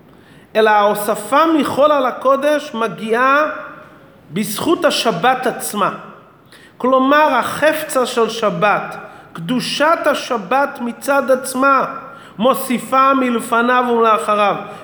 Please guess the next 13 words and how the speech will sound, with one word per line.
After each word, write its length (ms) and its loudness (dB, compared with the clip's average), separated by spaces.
קדושת 440 -2
השבת 560 0
מתפשטת, 920 0
וממילא, 720 4
מכיוון 460 0
שקדושת 760 -2
השבת 600 -2
מתפשטת, 840 -6
על 160 2
האדם 460 2
אסור 340 -4
לעשות 680 0
מלאכה. 380 -4